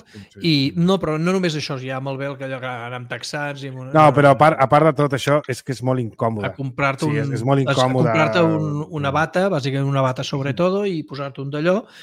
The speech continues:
Speaker 2: i ensenyar-los a tapar d'allò. I vam, nosaltres vam
Speaker 1: Horrible.
Speaker 2: parar a Com,
Speaker 1: Mm.
Speaker 2: vam parar
Speaker 1: Mm.
Speaker 2: a Com, que em diuen les meves amigues iraníes, diu, "Com és que vas anar allà?", que és, diguéssim, seria com el Lourdes dels,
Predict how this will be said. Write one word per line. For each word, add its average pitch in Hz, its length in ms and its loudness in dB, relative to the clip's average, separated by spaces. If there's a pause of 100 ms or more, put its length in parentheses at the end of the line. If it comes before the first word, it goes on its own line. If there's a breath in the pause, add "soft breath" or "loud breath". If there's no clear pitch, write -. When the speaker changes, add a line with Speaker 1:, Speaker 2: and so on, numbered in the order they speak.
(140)
Speaker 2:
i 151 60 -2
ensenyar-los 127 480 0 (160)
a 120 80 -2
tapar 135 320 -6
d'allò. 135 180 -6
I 185 140 4
vam, 160 240 6
nosaltres 160 320 4
vam 160 140 4
Speaker 1:
Horrible. - 40 -4
Speaker 2:
parar 151 200 4
a 131 80 -2
Com, 185 180 6
Speaker 1:
Mm. 98 220 -4 (420 loud breath)
Speaker 2:
vam 151 240 0
parar 139 640 -2
Speaker 1:
Mm. 139 40 -4
Speaker 2:
a 127 80 -6
Com, 165 240 0
que 160 100 -8
em 139 60 -6
diuen 135 160 -6
les 135 140 -6
meves 143 200 -4
amigues 139 360 -4
iraníes, 135 400 -4
diu, 139 140 -2
"Com 143 120 -6
és 139 80 -6
que - 120 -10
vas 127 160 -4
anar 127 100 -2
allà?", 123 220 -4 (440 loud breath)
que - 80 -6
és, 117 100 -6
diguéssim, 127 360 -6
seria 131 300 -6
com 143 160 -6
el 135 120 -2
Lourdes 135 440 -2
dels, 117 680 -12